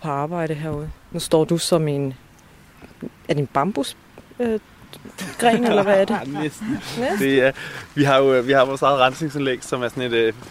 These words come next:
Speaker 2: pilerensningsanlæg.
Speaker 1: Mhm.
Speaker 2: Og det klipper vi ned nogle gange. Så det pil, vi, øh, klipper ned, det kan vi lige så godt bruge til at bygge noget af. Så vi er i gang med at lave et nyt, øh, brændeskur herop til, øh, til, når vi sidder og holder bål heroppe om sommeren.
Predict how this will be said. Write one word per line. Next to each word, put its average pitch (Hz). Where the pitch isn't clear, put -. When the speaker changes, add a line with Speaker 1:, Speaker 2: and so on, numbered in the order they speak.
Speaker 2:
pilerensningsanlæg. 131
Speaker 1:
Mhm. 233
Speaker 2:
Og -
det -
klipper 139
vi 127
ned 139
nogle 143
gange. 135
Så -
det 131
pil, 165
vi, 147
øh, 92
klipper 123
ned, 143
det 147
kan 151
vi 131
lige 131
så 147
godt 139
bruge 139
til -
at -
bygge 156
noget 143
af. -
Så -
vi 139
er 139
i 135
gang -
med 139
at 131
lave 117
et -
nyt, 127
øh, -
brændeskur 165
herop 160
til, 175
øh, 143
til, 143
når 143
vi 139
sidder -
og 151
holder 151
bål 151
heroppe 165
om 170
sommeren. 165